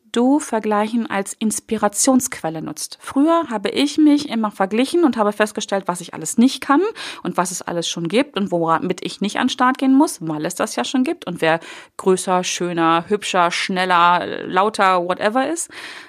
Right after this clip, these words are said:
ähm, ho-, da hat mir einfach das Wissen gefehlt, dass ich Vergleichen für mich nutzen kann, um mich inspirieren zu lassen, um zu schauen, wer ist denn von mir aus auch größer, hübscher, schneller, lauter, wie auch immer, ähm,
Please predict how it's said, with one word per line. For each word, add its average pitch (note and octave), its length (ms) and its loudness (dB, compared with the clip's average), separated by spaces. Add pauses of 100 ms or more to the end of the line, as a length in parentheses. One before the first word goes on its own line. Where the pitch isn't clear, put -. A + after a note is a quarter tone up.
ähm, G3+ 520 -2 (600)
ho-, - 200 0 (100)
da A3 140 0
hat C4 160 2
mir C4+ 120 4
einfach A#3 460 -2 (400)
das G3+ 320 -6
Wissen C4+ 320 4
gefehlt, C4 540 0
dass G#3 160 -4
ich - 400 -8
Vergleichen A#3+ 920 -4
für - 260 0
mich C#4 240 6
nutzen A3+ 340 -2
kann, A3 300 -4
um G#3 140 -2
mich G#3 180 -4
inspirieren G#3+ 640 2
zu - 140 -6
lassen, E3 340 -10
um F3+ 160 -8
zu - 140 -8
schauen, G#3 500 2
wer G3 160 2
ist B3+ 180 -2
denn A#3 300 2 (100)
von F3+ 160 -4
mir A3+ 220 0
aus - 120 -2
auch A#3 220 0
größer, G#3 440 -2
hübscher, G#3 300 -4
schneller, G#3 560 0 (120)
lauter, G3 420 0 (480)
wie G3+ 140 2
auch F#3+ 100 -2
immer, A3+ 320 2 (420)
ähm, G3 520 -4